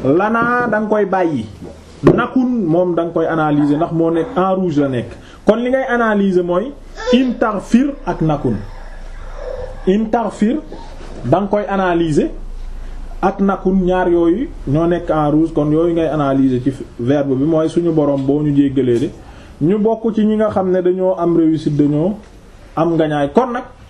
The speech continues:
loolu moo nekkoon kuuru tey bi. Muy kaana wa axawaatuha.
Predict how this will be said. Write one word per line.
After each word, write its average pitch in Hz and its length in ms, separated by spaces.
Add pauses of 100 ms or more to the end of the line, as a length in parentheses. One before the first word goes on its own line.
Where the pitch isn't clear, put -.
(320)
loolu 190 400
moo 180 180
nekkoon 170 400
kuuru 139 340
tey 104 220
bi. - 120 (1300)
Muy 165 340
kaana 214 480 (220)
wa 151 160 (100)
axawaatuha. 165 800